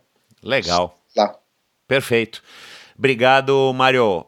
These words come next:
Speaker 1: Boa sorte aí na, na, na Brasil Ride desse ano. Eu vou tá acompanhando daqui. Prometo que, é, não sei se, quem sabe no ano que vem eu me animo com meu irmão de, de tá experimentando a, a Brasil Ride, que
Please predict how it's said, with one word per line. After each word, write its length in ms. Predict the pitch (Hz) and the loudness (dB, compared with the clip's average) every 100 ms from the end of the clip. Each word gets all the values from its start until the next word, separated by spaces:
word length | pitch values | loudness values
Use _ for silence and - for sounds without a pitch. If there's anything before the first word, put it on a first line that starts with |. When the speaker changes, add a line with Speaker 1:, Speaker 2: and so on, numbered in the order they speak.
| - | -16
Speaker 1:
Boa 300 | 90 117 127 | -4 0 0
sorte 460 | - 120 113 - 110 | 0 -2 -2 -4 -4
aí 120 | 104 | -4
na, 300 | 98 92 90 | -4 -4 -4
na, 340 | 90 87 85 | -6 -6 -8
na 140 | 87 87 | -10 -8
Brasil 300 | 92 90 90 | -8 -6 -6
Ride 380 | 92 92 85 | -4 -4 -8
desse 380 | 80 87 - - | -10 -8 -8 -8
ano. 420 | 87 98 101 95 | -6 -6 -8 -8
Eu 180 | 90 87 | -6 -8
vou 160 | 80 87 | -8 -8
tá 120 | 87 | -8
acompanhando 720 | - 85 82 80 85 85 80 | -10 -12 -10 -10 -10 -12 -12
daqui. 400 | 78 87 - 95 | -12 -14 -12 -12
Prometo 440 | - 87 90 90 | -8 -8 -8 -10
que, 360 | - 85 76 65 _ - - - - | -14 -14 -14 -16 _ -20 -20 -20 -18
é, 160 | 80 85 | -14 -12
não 100 | 87 | -10
sei 240 | - 90 | -10 -10
se, 420 | - 87 76 64 _ _ | -10 -12 -12 -16 _ _
quem 120 | - | -14
sabe 280 | 107 104 90 | -6 -6 -6
no 80 | 87 | -12
ano 120 | 82 | -12
que 100 | - | -14
vem 180 | 78 85 | -12 -12
eu 80 | 82 | -12
me 100 | 80 | -12
animo 260 | 80 82 | -12 -14
com 120 | 73 80 | -16 -18
meu 120 | 78 | -18
irmão 220 | 78 82 | -18 -18
de, 220 | 73 76 | -16 -16
de 160 | - 80 | -16 -10
tá 260 | 85 80 | -6 -6
experimentando 720 | 80 - 85 80 76 82 80 78 | -8 -12 -12 -12 -12 -12 -10 -10
a, 280 | 73 69 - - | -10 -12 -16 -18
a 80 | 80 | -14
Brasil 340 | 78 76 78 | -12 -12 -14
Ride, 420 | 73 85 90 85 | -10 -8 -8 -10
que 280 | - 82 69 | -18 -16 -16